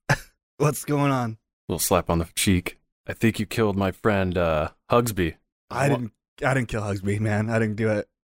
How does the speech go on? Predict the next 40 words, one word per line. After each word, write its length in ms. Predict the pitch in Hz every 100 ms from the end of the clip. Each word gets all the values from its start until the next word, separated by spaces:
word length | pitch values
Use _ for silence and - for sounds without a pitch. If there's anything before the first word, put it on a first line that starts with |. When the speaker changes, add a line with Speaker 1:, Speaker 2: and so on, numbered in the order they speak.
| -
Speaker 2:
Why 140 | 107
is 60 | 87
there 80 | 85
blood 220 | 78 87
on 120 | 82
your 120 | 67
hands? 360 | 69 58 - - _ _
Speaker 1:
No, 160 | 117 120
there's 200 | 123 120
no 120 | 123
blood 200 | 110 104
on 100 | 101
my 100 | 101
hands. 220 | 101 98
Speaker 2:
Okay. 300 | 82 82 57 - _ _ -
Speaker 1:
<laughs> 240 | - 220 233 180 233 185 247 196 247 - 240 - 165 208 175 156 -
My 160 | 156
hands 200 | 185 196
are 60 | 151
tied. 320 | 147 165 127
Uh, 120 | 123
Speaker 2:
What 100 | 139
Speaker 1:
they're, 120 | 135 131
I'm 60 | 131
Speaker 2:
were 80 | 151
Speaker 1:
sure 160 | 151
Speaker 2:
you, 40 | 151
Speaker 1:
they're, 100 | 127
like, 160 | 117
right 140 | 117 123
Speaker 2:
what 100 | 147
Speaker 1:
by 40 |
Speaker 2:
were 60 | 135
Speaker 1:
my 40 | 123
Speaker 2:
you 40 |
doing 160 | 113 113
Speaker 1:
side. 140 | 110
Speaker 2:
at 100 | 117
Hugsby's 380 | 113 104 110 90
house? 380 | 95 71 -